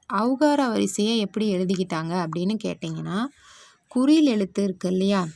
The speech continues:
இப்ப இந்த கேங்கிறது வந்து குறில் எழுத்து, எகர வரிசை கே, ஆ, குறில் எழுத்து. அதுக்கு பின்னாடி இரு புள்ளிகள் இட்டாங்க. பின்னாடி இரு புள்ளிகள் இட்டாங்க. அதை வந்து கௌ. ஔகார வரிசையில கௌ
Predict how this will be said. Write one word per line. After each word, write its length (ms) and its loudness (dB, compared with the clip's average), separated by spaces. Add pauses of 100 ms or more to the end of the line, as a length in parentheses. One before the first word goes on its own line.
இப்ப 280 -4
இந்த 180 0 (120)
கேங்கிறது 540 2
வந்து 340 0 (220)
குறில் 280 4
எழுத்து, 300 -2
எகர 420 0
வரிசை 560 -2 (100)
கே, 380 -2 (140)
ஆ, 220 0 (360)
குறில் 280 0
எழுத்து. 320 -4 (100)
அதுக்கு 400 -4 (100)
பின்னாடி 520 4
இரு 320 2
புள்ளிகள் 400 -2
இட்டாங்க. 520 -4 (440)
பின்னாடி 420 4
இரு 280 0
புள்ளிகள் 400 0
இட்டாங்க. 320 -2
அதை 280 -2
வந்து 300 0
கௌ. 280 0 (480)
ஔகார 440 2
வரிசையில 540 0 (160)
கௌ 260 2